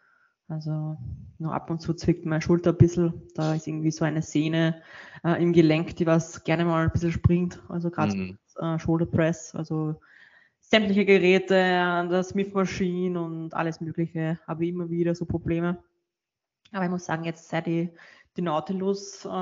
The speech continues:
Speaker 1: wieder ausprobiere, ähm, habe ich das eigentlich jetzt so gar nicht mehr. Ich bin halt
Speaker 2: Mhm.
Speaker 1: einfach mit der Zeit einfach vorsichtig geworden und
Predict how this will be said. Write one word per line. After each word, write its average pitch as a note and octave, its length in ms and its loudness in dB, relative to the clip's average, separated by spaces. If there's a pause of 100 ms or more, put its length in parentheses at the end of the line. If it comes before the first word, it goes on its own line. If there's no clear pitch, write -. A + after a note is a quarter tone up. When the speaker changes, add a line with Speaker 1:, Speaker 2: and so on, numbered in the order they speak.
(180)
Speaker 1:
wieder F#3 180 -2
ausprobiere, F#3+ 960 -4
ähm, F3 580 -10 (180)
habe F3+ 100 -8
ich F3+ 40 -6
das F#3 100 -6
eigentlich F3 220 -8
jetzt F3+ 180 -8
so - 80 -20
gar E3 180 -8
nicht F3 120 -8
mehr. F3+ 200 -4 (520)
Ich - 60 -20
bin G3 140 6
halt G3+ 140 4
Speaker 2:
Mhm. F3 60 6
Speaker 1:
einfach F#3+ 260 -2
mit - 100 -20
der F#3 80 -12
Zeit E3 220 2
einfach E3+ 220 -2
vorsichtig F3 600 -2
geworden E3+ 540 0
und D#3 440 -10